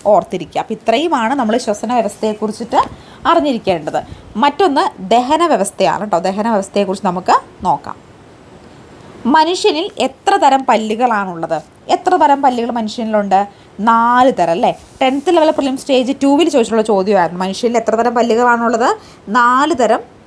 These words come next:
പല്ലുകളാണുള്ളത്. മനുഷ്യന് രൂപം കൊള്ളുന്ന സ്ഥിരദന്തങ്ങളുടെ എണ്ണം എന്താണ്? മനുഷ്യ രൂപം കൊള്ളുന്ന സ്ഥിരദന്തങ്ങളുടെ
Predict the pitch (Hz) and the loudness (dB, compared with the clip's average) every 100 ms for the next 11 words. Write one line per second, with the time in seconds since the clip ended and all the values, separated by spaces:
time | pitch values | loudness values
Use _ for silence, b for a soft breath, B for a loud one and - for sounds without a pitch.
0 | - 311 262 226 190 175 165 151 135 - | -2 2 2 2 0 -2 -6 -6 -8 -10
1 | B B - 226 302 330 427 415 349 302 | B B -6 0 0 2 2 4 4 4
2 | 330 302 269 247 320 - 320 330 359 294 | 4 4 2 -2 -6 -4 0 2 2 0
3 | 254 254 233 226 220 185 160 147 - - | -2 -4 0 2 2 0 -4 -10 -12 -20
4 | - - - - 202 233 226 220 220 - | -20 -20 -20 -14 -6 0 0 0 -4 -16
5 | - - 202 202 254 277 - 196 254 247 | -20 -6 -4 -2 -2 -2 -2 -2 0 2
6 | 269 262 254 226 311 - 269 269 254 220 | 2 2 0 -2 -4 -2 0 2 2 -2
7 | 220 226 226 220 247 | -4 -2 0 2 2